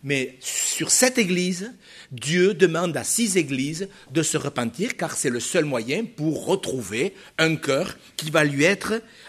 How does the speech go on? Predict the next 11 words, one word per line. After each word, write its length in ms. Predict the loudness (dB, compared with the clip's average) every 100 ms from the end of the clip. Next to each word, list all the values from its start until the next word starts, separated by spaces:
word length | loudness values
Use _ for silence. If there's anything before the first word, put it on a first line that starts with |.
| 0
agréable. 560 | 0 0 -6 -8 -14 -20 0
Donc 260 | 4 6 4
il 160 | 0 0
faut 420 | 2 2 2 -6 -20 _
se 160 | 0
préparer. 540 | 0 0 -4 -6 -14 -20 -20 -4
Jésus, 680 | 2 4 4 0 -4 -4 -10 -20 -20 2
le 140 | 4
peuple 240 | 6 4 4
était 120 | -2
préparé, 600 | -6 -2 0 2 0 -2